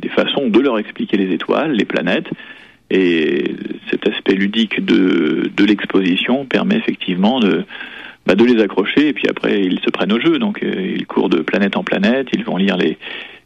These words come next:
les vidé-, les, les panneaux, regarder les vidéos, euh, euh, manipuler les bornes interactives, et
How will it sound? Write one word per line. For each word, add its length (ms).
les 120
vidé-, 320
les, 280
les 300
panneaux, 500
regarder 320
les 100
vidéos, 640
euh, 280
euh, 500
manipuler 480
les 120
bornes 200
interactives, 640
et 240